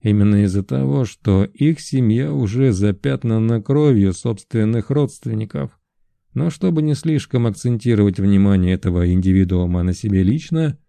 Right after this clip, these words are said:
Юрий постарался заявить о том, что все в империи об этом знают. И если он хочет отмыть всю грязь со своего герба,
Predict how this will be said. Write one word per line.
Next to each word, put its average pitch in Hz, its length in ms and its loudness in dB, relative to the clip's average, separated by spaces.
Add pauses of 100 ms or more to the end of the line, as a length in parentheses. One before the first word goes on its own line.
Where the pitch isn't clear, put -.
(320)
Юрий 127 340 2
постарался 135 600 -2
заявить 107 460 2
о 113 100 0
том, 139 300 0
что 101 520 0 (220)
все 139 260 -2
в 107 80 2
империи 101 400 2
об 92 140 2
этом 95 440 -2 (140)
знают. 104 520 -4 (760)
И 104 80 4
если 170 380 0
он 156 100 0
хочет 151 440 -6
отмыть 131 560 0
всю 117 220 -4
грязь 110 380 0
со 117 120 -4
своего 98 480 2
герба, 95 640 0